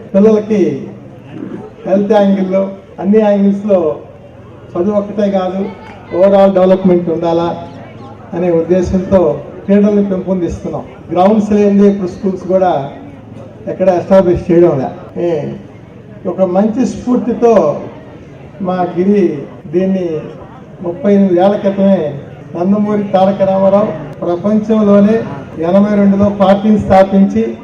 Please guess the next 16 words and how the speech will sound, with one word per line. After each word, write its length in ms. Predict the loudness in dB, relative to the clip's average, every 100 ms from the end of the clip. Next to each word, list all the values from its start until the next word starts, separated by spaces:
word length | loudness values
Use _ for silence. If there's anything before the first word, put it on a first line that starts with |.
| -8 0
తొమ్మిది 320 | 2 4 4
నెలల్లో 680 | 2 0 2 2 2 0 -8 -16 -14 -8
ఆయన 160 | -6
ప్రమాణ 400 | -4 -2 2 2
స్వీకారం 480 | 2 0 2 2 2 2
చేయడం 220 | 2 2
జరిగింది. 400 | 0 -2 -6 -6 -10 -16 -20 -20 -20 -20 -16 -2
ప్రమాణ 380 | 2 2 2 2
స్వీకారం 600 | 2 4 4 2 2 2
చేసిన 260 | 2 2 2 4
రోజు 140 | 2 2
నుంచి, 580 | 0 0 2 2 2 -2 -6 -6 -12 -12 -14 -16 -16 -6
గవర్నమెంట్ని 600 | 2 4 6 4 2 2
చేజిక్కించుకొని 800 | 2 2 0 -4 -8 -6 0 2 2
ప్రమాణ 400 | 2 4 4 2
స్వీకారం 420 | 2 2 0